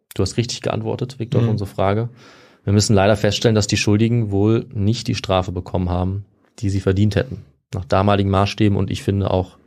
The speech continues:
Speaker 1: nach heutigen Maßstäben, ist zumindest meine Meinung. Aber das ist auch noch nicht alles, wenn wir jetzt nochmal zu den Morden zurückkommen. Denn die Ermittlungen des F B I waren letzten Endes zwar auf eine gewisse Art effektiv und hatten ein Ergebnis, aber sie waren trotzdem alles andere als akribisch.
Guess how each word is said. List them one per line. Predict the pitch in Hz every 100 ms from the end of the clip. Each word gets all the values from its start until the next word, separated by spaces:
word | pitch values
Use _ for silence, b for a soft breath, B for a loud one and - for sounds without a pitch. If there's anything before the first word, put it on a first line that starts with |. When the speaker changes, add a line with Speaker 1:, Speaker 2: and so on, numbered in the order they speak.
| _
Speaker 1:
nach | - 95
heutigen | 98 95 90
Maßstäben, | 85 87 - 92 92
ist | 107 -
zumindest | 90 90 92
meine | 90 90
Meinung. | 90 87 92 101 b b b b b b b b b b b -
Aber | 101 113
das | -
ist | 107 120
auch |
noch | 107
nicht | 110 98
alles, | 98 90 -
wenn | 90
wir | 87
jetzt | 85 92
nochmal | 90 87
zu | 95
den | 92
Morden | 90 87 87
zurückkommen. | - 87 117 - 87 135 - _ _ _ _ _ _ _ -
Denn | 113
die | 120
Ermittlungen | 110 123 131 139 139
des | - -
F | 110 -
B | 104
I | 101 104
waren | 95 101 127 135 - -
letzten | 113 - -
Endes | 110 123 131 - -
zwar | - 101 98 -
auf | 107 101
eine | 104
gewisse | 95 104 -
Art | 101 95
effektiv | - - - 180 185
und | 101
hatten | 98 101
ein | 95
Ergebnis, | 92 135 147 156 -
aber | 101 110
sie | 107 104
waren | 104
trotzdem | - 120 - 107
alles | - 107 -
andere | 98 107 98 -
als | 98 - - -
akribisch. | 95 - 110 90 - -